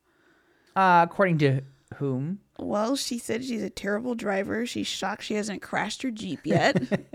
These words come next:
Speaker 2: <laughs> That's quite a thing to admit on national television.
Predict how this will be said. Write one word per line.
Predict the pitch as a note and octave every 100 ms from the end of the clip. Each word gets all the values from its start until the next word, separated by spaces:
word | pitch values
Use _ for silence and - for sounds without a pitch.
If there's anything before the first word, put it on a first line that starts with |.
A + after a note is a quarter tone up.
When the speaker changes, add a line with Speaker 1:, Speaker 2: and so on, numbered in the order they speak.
| G#3 - C#4+ - - -
Speaker 2:
<laughs> | C#3+ - - - - C#4 - _ _ - - - - - - _
That's | - G#3
quite | - B3 A#3
a | D4
thing | D4 C4 A3+
to | A3
admit | G3 G3 G#3
on | G3+
national | G#2 G3+ - G3
television. | - F3 C#3 C#3+ - F3 F#3